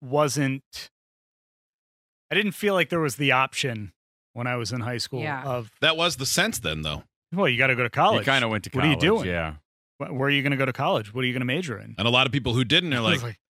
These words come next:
Speaker 3: "You know, I'm having
Speaker 1: I
Speaker 3: a
Speaker 1: don't,
Speaker 3: good life, right?"
Speaker 1: I don't wanna go to college.
Speaker 3: Yeah.
Speaker 2: And that weird
Speaker 4: Mm-hmm.
Speaker 2: stigma, too, of going to college 'cause you're older is weird.
Speaker 1: Yeah.
Speaker 2: Like, uh, b-, the idea, you can go to college anytime if
Speaker 3: Right.
Speaker 2: you want to. Why is it weird to go to college when you're older?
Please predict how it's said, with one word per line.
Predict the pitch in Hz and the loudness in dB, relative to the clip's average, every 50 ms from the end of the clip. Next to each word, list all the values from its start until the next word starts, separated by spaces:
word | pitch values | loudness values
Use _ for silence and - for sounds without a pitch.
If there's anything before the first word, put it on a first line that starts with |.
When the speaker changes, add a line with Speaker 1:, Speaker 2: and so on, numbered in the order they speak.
| _ _ _ _ | _ _ _ _
Speaker 3:
"You | - 110 | -2 0
know, | 143 180 | 2 2
I'm | 165 120 | 2 2
having | 107 123 123 113 107 | 2 2 2 2 2
Speaker 1:
I | - | 2
Speaker 3:
a | |
Speaker 1:
don't, | 151 190 160 | 4 4 4
Speaker 3:
good | - | 4
life, | 104 131 147 104 85 - | 4 4 4 2 2 0
right?" | 90 101 113 | 0 0 2
Speaker 1:
I | 131 | 4
don't | 180 196 139 | 4 2 4
wanna | 131 151 214 240 | 4 4 2 2
go | 160 139 123 | 0 -2 -4
to | 120 110 | -6 -6
college. | - 123 117 107 107 107 107 | -6 -6 -6 -6 -6 -10 -10
Speaker 3:
Yeah. | - - 113 220 | -8 -4 -2 0
Speaker 2:
And | 220 226 | 2 2
that | 226 208 | 2 2
weird | 202 226 226 214 | 2 0 0 -2
Speaker 4:
Mm-hmm. | 202 | -2
Speaker 2:
stigma, | - - 220 226 214 196 | -4 -4 -2 -2 -2 -2
too, | - - 220 220 214 202 | -4 -4 -2 0 2 2
of | 185 175 170 147 143 | 2 0 -2 -4 -2
going | - 190 180 180 180 | -2 0 0 0 -2
to | 175 | -4
college | 170 175 170 170 165 151 - - | -4 -2 0 0 -2 -4 -6 -8
'cause | - 175 156 135 | -6 -6 -6 -6
you're | 156 143 | -8 -6
older | 143 151 156 170 175 190 196 196 202 - - 185 - _ _ | -6 -6 -6 -2 -2 -2 -2 -2 -4 -8 -14 -20 -20 _ _
is | 226 196 180 165 - | -4 -4 -2 -4 -6
weird. | 156 147 151 147 156 170 185 202 208 190 _ _ _ | -8 -6 -4 -2 0 0 -2 -2 -4 -8 _ _ _
Speaker 1:
Yeah. | 113 104 101 101 - | -10 -10 -10 -10 -4
Speaker 2:
Like, | 175 185 175 170 - - | 0 0 0 0 0 -6
uh, | 196 196 | -10 -10
b-, | 160 - 180 175 | -8 -8 -8 -6
the | 185 175 208 | 0 0 2
idea, | 190 - 208 214 190 220 233 226 | 2 4 2 2 0 -2 -4 -4
you | 185 202 240 | -4 -4 -6
can | 294 - | -4 -4
go | 233 | -4
to | 170 | -2
college | - 196 226 220 180 147 160 | 2 2 2 2 0 -2 -4
anytime | 165 151 139 - 131 123 170 139 123 127 - - - | -4 -4 -4 -4 -2 -2 -2 -2 -4 -6 -10 -8 -4
if | 180 | -2
Speaker 3:
Right. | 160 151 | -2 -2
Speaker 2:
you | 170 165 | 0 0
want | 175 196 180 - | -2 -2 -2 -4
to. | 170 160 | -8 -8
Why | 147 139 165 170 180 | -4 0 2 2 2
is | 190 185 160 | 2 0 -2
it | 196 165 | -6 -6
weird | 160 165 175 180 170 147 - | -4 -4 -2 -2 -4 -4 -8
to | 180 | -8
go | 156 165 | -6 -6
to | 151 147 | -6 -4
college | - 160 147 143 147 135 | -2 -2 -2 -2 -2 -4
when | 147 151 147 | -4 -4 -4
you're | 143 143 | -2 -2
older? | 151 175 180 139 131 123 | -2 -2 -4 -6 -8 -10